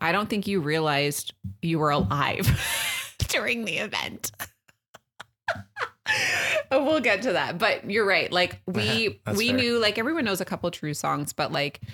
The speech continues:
Speaker 1: more than, more than that, I was so blown away with how incredible they were live. Like, it's, it was, I just was like, his voice was so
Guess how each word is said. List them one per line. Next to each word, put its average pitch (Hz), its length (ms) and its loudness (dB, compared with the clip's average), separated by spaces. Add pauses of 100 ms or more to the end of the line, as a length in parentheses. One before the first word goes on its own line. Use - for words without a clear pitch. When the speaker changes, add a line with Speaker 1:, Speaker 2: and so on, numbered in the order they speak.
(160)
Speaker 1:
more 214 280 2
than, 262 380 2 (140)
more 196 240 0
than 214 180 0
that, 151 400 0
I 185 140 -2
was 262 220 2 (220)
so 165 440 0
blown 185 280 -2
away 147 320 0
with 156 160 -4
how 151 220 -2
incredible 156 760 -4
they 143 160 -2
were 135 220 -2
live. 131 400 -2
Like, 156 200 -4
it's, - 320 -4 (120)
it 185 100 2
was, 180 360 0 (480)
I 165 140 -2
just 285 280 -2
was 208 180 -2
like, 175 380 -2 (200)
his 208 260 -4
voice 165 840 -2
was 226 200 -2
so 180 800 2